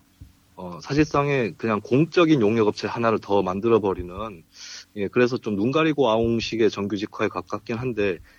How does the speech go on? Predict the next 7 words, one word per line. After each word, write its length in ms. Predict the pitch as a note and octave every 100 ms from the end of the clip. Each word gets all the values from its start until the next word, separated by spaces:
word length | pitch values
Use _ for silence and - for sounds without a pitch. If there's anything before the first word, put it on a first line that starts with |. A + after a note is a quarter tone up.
| -
예를 240 | A2 D3+
들면 380 | E3 E3+ E3+ G2
무기계약직이라는 1160 | G2 C3 G#3+ F#3+ F3 D3 - G2 - G#2+ G2 F#2+
것이 220 | F2+ -
있는데, 440 | F2 F2+ A#2+ A2 D2 _ _ - - _ _
어, 200 | G2 F#2+
무기계약직이면 1000 | F#2 A2+ D#3+ A3 G#3+ F#3+ - - D#3+ C#3